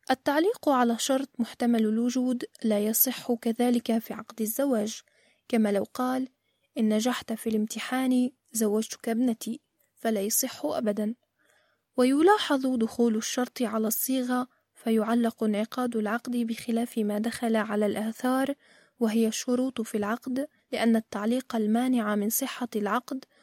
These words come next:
هو المنافي لإطلاق العقد وتنجيزه وإلا انعقد. وقد نص قانون الأحوال الشخصية السوري في المادة ثلاثة عشر:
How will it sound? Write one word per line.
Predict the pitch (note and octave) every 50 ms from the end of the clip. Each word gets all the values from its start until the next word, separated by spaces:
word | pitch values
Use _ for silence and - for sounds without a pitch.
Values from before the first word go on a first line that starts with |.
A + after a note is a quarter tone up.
| _ _ _ _
هو | - B3 B3 A#3
المنافي | G#3+ G#3 G#3 G#3 A3 A3+ B3 B3+ C4+ C4 - - B3+ A#3+
لإطلاق | - - - A#3 - - A#3 A#3 A#3 - -
العقد | A#3 G#3+ G3 G#3+ A#3 - - - B3
وتنجيزه | A#3+ A#3 G#3+ G#3 G#3+ - G#3 G#3+ G#3+ G#3+ A#3 A#3+ B3 A#3+ - A#3+ A3 A#3 A3+ A3+
وإلا | G#3+ G#3 - - G#3 G#3+ G#3+ G#3+
انعقد. | G#3+ A3+ A#3+ A#3+ A#3 - - - F3 A#3 - - _ _ _ _ _ _ _ _ _ _ _ _ _
وقد | - C4 - D#4 D4+ C#4 D4
نص | E4+ F4+ - - -
قانون | F4 - - C4 B3 A#3 A#3+ B3 B3+ C4
الأحوال | B3+ A#3 - - - - A#3 A#3 A#3
الشخصية | A#3+ A#3 - - A#3 - - - - A#3+ A#3+ A#3 A3 -
السوري | A3 - - - A3 A3 A3 A3+ B3+
في | - - B3
المادة | A#3 A#3 G#3+ G#3+ A3 A3+
ثلاثة | A3 - - A3 A3 A3 A3+ A3 - G#3+
عشر: | G3+ G#3 A#3 - - B3+ C4+ -